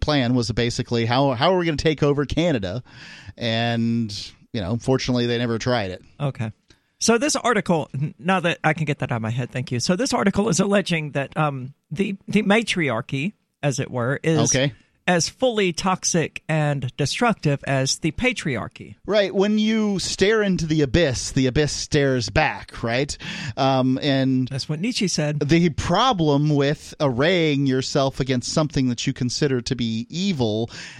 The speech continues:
Speaker 1: is that at some point you end up being that thing. And that's what everyone, libertarians included, needs to keep in mind is, is that, you know,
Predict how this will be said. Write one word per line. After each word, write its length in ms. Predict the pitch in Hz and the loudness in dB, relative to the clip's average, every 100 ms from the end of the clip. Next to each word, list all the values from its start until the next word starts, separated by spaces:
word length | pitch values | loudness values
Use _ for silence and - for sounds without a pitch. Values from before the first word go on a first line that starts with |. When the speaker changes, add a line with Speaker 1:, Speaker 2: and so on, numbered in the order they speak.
| - | 0
Speaker 1:
is 380 | 139 131 123 | 2 4 2
that 160 | 131 127 | 2 0
at 100 | 123 | 0
some 380 | - 180 170 151 | 0 2 2 0
point 580 | - - 202 135 - - - _ - | -2 0 2 2 0 -10 -20 _ -2
you 200 | 139 147 | 2 2
end 260 | 160 156 147 | 2 2 2
up 180 | 143 - | 0 -4
being 560 | 104 151 165 147 139 131 | -2 2 4 2 2 0
that 280 | 131 131 - | 0 -2 -8
thing. 580 | - 208 147 104 - 117 - - - - | -2 0 0 -2 -8 -16 -16 -18 -14 -4
And 360 | 135 143 139 135 | 0 2 2 2
that's 240 | 180 - | 2 2
what 200 | 220 - _ | -2 -2 _
everyone, 720 | 208 269 180 156 113 101 117 127 | 2 2 2 0 2 0 -2 -4
libertarians 680 | 95 107 113 107 117 120 113 | -6 -4 -2 -2 0 -2 -2
included, 600 | 113 - 143 98 85 - - | -4 -2 -2 -2 -8 -10 -8
needs 320 | 143 180 202 156 | -2 0 0 0
to 120 | 180 | -2
keep 280 | - 202 185 | 0 -2 2
in 160 | 165 151 | 2 4
mind 580 | 180 160 117 104 107 | 2 2 -2 -2 -2
is, 260 | 117 123 113 | -2 -2 0
is 240 | 127 117 | -2 0
that, 240 | 123 131 127 - - - _ _ | 0 0 0 -8 -20 -20 _ _
you 80 | 151 | 0
know, 260 | 156 139 | 2 2